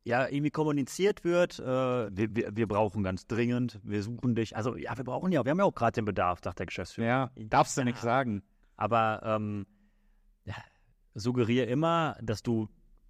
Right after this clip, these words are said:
Speaker 1: ähm, ist ja, äh, im, im, äh, im Kundengespräch auch, also im ganz normalen Verkaufsgespräch, da suggerierst du ja auch nicht, "Ich hab so viele Ressourcen frei, du,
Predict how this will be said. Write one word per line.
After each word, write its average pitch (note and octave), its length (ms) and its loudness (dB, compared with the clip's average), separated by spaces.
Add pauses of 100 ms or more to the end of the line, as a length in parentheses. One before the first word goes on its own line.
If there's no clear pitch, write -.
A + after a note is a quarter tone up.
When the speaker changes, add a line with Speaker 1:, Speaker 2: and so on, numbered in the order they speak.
(380)
Speaker 1:
ähm, G2+ 580 2 (120)
ist - 180 -6
ja, G2+ 180 2
äh, G#2 140 -4 (140)
im, G2 220 0
im, F#2 340 0
äh, F2+ 400 0 (500)
im G#2 120 -6
Kundengespräch B2 640 0
auch, C#3+ 240 4 (140)
also G#2+ 160 0
im G2+ 80 0
ganz A2 180 -2
normalen G#2+ 560 0
Verkaufsgespräch, - 840 -4 (240)
da G#2 80 0
suggerierst G#2+ 420 0
du A#2+ 60 4
ja A2+ 80 6
auch C#3 100 2
nicht, B2 140 -2
"Ich - 120 -6
hab G2 80 0
so A2 100 0
viele A2+ 200 0
Ressourcen A#2 400 -2
frei, B2+ 500 0
du, A2 320 -4